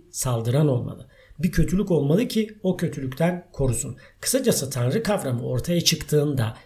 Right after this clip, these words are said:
ister istemez karşısına bir şey koymak, o kötülükleri yapan bir varlık koymak gerekiyor. Şimdi antik Yunan mitlerine dönelim. Bu daha flu. Yunanlar tanrıları kişiselleştirdikleri için insanlara has bazı düşük karakterleri tanrılara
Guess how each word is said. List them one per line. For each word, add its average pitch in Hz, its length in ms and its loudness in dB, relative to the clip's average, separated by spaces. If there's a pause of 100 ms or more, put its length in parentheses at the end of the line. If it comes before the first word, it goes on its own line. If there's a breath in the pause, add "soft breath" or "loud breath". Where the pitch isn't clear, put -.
(140 loud breath)
ister 190 340 2
istemez 127 460 -2
karşısına 131 640 -2
bir 127 60 -2
şey 180 240 2
koymak, 127 460 -6 (240 soft breath)
o 180 120 2
kötülükleri 165 560 2
yapan 160 460 2 (220 loud breath)
bir 143 140 0
varlık 131 360 6
koymak 131 380 2
gerekiyor. - 440 -14 (240)
Şimdi - 240 -2
antik 190 340 0
Yunan 214 240 0
mitlerine 185 420 0
dönelim. 139 360 -2
Bu 311 120 -2
daha 214 480 0
flu. 143 380 2 (160)
Yunanlar 247 480 2
tanrıları 220 680 0 (160)
kişiselleştirdikleri 190 1040 0
için 185 320 0
insanlara 202 540 0
has 190 200 -2
bazı 190 260 0
düşük 180 240 -4
karakterleri 135 560 -2
tanrılara 190 580 0